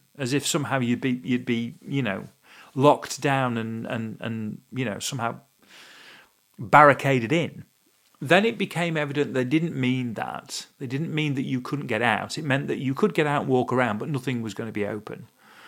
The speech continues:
Um, so you've paid a small fortune to go to Center Parcs,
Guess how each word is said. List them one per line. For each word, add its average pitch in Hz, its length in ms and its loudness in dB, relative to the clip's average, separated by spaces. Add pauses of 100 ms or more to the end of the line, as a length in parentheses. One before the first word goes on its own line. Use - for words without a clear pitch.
(460)
Um, 135 840 2 (180)
so 160 320 4
you've 156 260 0
paid 180 260 2
a 156 120 4
small 156 280 2
fortune 139 440 0
to 120 80 -8
go 131 120 2
to 113 80 -4
Center 123 300 -4
Parcs, 117 460 -4